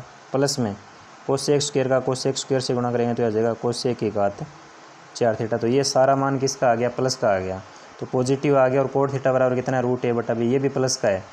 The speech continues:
तो plus के अंदर ये plus वाला ही मान लिखेंगे तो ये मान भी किस में आएगा? plus में आएगा। तो इसका मतलब डी टू के upon में d theta two जो है वो बड़ा है किससे? ज़ीरो से। ज़ीरो से बड़ा होने का मतलब के का जो मान है, ये जो के है, के क्या हो जाएगा?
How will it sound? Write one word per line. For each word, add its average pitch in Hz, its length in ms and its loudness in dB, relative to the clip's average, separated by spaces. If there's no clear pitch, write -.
तो 123 80 -4
plus 147 280 0
के 151 100 0
अंदर 143 180 2
ये 139 100 4
plus 147 300 0
वाला 143 200 4
ही 143 140 2
मान 127 220 0
लिखेंगे 131 300 -2
तो 131 100 -2
ये 131 180 2
मान 131 260 0
भी 127 80 0
किस 127 240 -4
में 127 100 0
आएगा? 113 260 0
plus 127 240 -2
में 120 100 0
आएगा। 95 240 -2
तो 135 40 -2
इसका 135 260 0
मतलब 131 360 0
डी 127 220 2
टू 131 240 0
के 131 160 2
upon 127 220 -2
में 127 200 0
d 123 160 2
theta 131 320 -2
two 127 260 0
जो 120 160 0
है 110 240 -2
वो 123 160 0
बड़ा 120 260 4
है 120 180 0
किससे? 123 360 -4
ज़ीरो 110 240 0
से। 104 200 -10
ज़ीरो 139 220 4
से 143 160 0
बड़ा 139 160 4
होने 127 200 2
का 131 160 2
मतलब 131 260 0
के 139 240 2
का 139 160 2
जो 131 140 2
मान 123 280 2
है, 98 120 -4
ये 127 140 2
जो 131 120 0
के 135 200 0
है, 123 120 2
के 131 240 -2
क्या 131 140 0
हो 120 60 2
जाएगा? 110 260 0